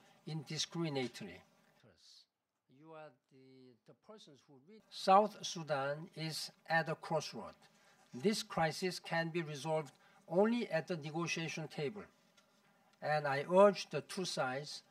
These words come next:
to negotiate in earnest. In the Central African Republic, we must strengthen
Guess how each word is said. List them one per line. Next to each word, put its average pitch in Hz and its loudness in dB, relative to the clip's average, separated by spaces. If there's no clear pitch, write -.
to 160 -10
negotiate 156 0
in 151 -6
earnest. 147 -2
In 151 -10
the 165 0
Central 226 4
African 202 8
Republic, 151 0
we 175 4
must 220 0
strengthen 165 0